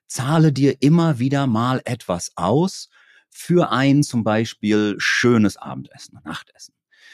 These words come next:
für ein schönes Wellness-Wochenende. Das kommt jetzt natürlich ganz darauf an, ne, was du an Kapital oder an Risiko pro Trade einsetzt, was halt für dich hier ein, ein gutes "Ich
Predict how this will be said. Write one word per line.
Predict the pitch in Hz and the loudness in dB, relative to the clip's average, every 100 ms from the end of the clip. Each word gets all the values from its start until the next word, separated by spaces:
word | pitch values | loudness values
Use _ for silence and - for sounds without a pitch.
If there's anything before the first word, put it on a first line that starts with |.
| - _ | -20 _
für | - 127 | -4 -4
ein | 131 | -2
schönes | - 139 139 110 | -4 -2 -2 0
Wellness-Wochenende. | 131 202 - 71 - 78 110 | 2 0 -2 -10 -6 -2 -2
Das | - | 2
kommt | 262 | 0
jetzt | 208 | 2
natürlich | 196 190 180 | 0 0 0
ganz | 160 190 | 0 0
darauf | - 131 131 - | 0 0 0 0
an, | 139 165 - - | 2 2 -2 -6
ne, | 101 117 | -2 -2
was | 135 | -2
du | 139 | -2
an | 101 110 | -2 -2
Kapital | - 120 107 131 143 175 | -6 -2 -2 0 0 2
oder | 117 | 2
an | 92 | 0
Risiko | 98 117 113 - 107 | -4 -6 -6 -4 -2
pro | - | -2
Trade | 104 107 107 | 0 0 0
einsetzt, | 95 123 135 131 - _ - - | 0 2 2 0 -4 _ -20 -8
was | 101 - | -6 -4
halt | 110 104 | -4 -4
für | - | -8
dich | 92 123 - | -2 -2 -2
hier | - 135 139 - | 0 2 2 -2
ein, | 90 98 107 107 101 | -6 -2 0 0 -2
ein | 87 107 | -4 -4
gutes | 98 131 143 143 - | -2 -2 -2 -4 -6
"Ich | 104 | -14